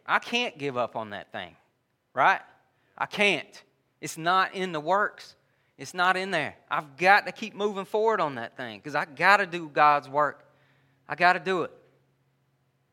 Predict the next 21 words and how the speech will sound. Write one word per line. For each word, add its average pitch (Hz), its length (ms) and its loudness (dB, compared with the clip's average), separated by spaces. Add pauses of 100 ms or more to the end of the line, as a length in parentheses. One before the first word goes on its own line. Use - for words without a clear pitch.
(300)
You 131 100 -14
know, 139 160 -4
for 180 160 -10
me, 214 280 -2
it's - 140 -10
not, 220 200 0
it's 165 160 -8
not 220 180 2
a 190 60 -4
choice. 226 500 0
That's - 260 -2
what 269 100 0
I'm 254 120 2
here 269 220 -2
to 233 80 -6
do, 302 440 -4 (580)
is 143 160 -8
God's 208 360 4
work. 233 400 2 (1040)
That's - 220 -4
it. 330 200 -2